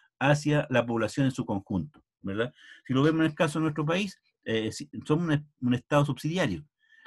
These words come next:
Subsidia la educación, sub-, subsidia la salud, subsidia todo, ¿verdad? Entrega un aporte económico para que usted, yo, ¿verdad?, tengamos un libro en el cual basarnos nuestras materias, nuestros contenidos. En algunos casos hay colegios que, en el caso nuestro, es gratuito, ¿verdad?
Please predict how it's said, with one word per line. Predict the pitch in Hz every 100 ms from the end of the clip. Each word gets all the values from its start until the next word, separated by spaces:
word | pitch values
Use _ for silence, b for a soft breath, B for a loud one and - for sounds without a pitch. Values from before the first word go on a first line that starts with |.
| -
Subsidia | - - 131 120
la | 107
educación, | 98 92 92 - 156 165 147
sub-, | 110 -
subsidia | 101 127 120 101
la |
salud, | 95 101 113 147 151 B B
subsidia | - 104 - 143 135
todo, | 170 92
¿verdad? | 92 131 - _ _ _ _
Entrega | 104 - 165 170
un | 165
aporte | 147 165 151 - 123 131
económico | 113 120 135 160 147 160 175 -
para | 120 113
que | 113 107 107 b b _
usted, | 101 98 - 143 147 151 143 -
yo, | 104 135
¿verdad?, | 147 123 127
tengamos | 123 120 120 120
un | 113
libro | 127 135 131
en | 120
el | 113
cual | - 120
basarnos | 113 - 123 127
nuestras | 117 117 110
materias, | 104 101 101 131 123
nuestros | 117 -
contenidos. | - 98 98 117 135 135 B B B
En | 104
algunos | 98 113 107
casos | - 113
hay | 110
colegios | - 101 113 110
que, | -
en | 98
el | 90
caso | - 104 101
nuestro, | 113 - 98
es |
gratuito, | 95 87 110 131 113
¿verdad? | 107 113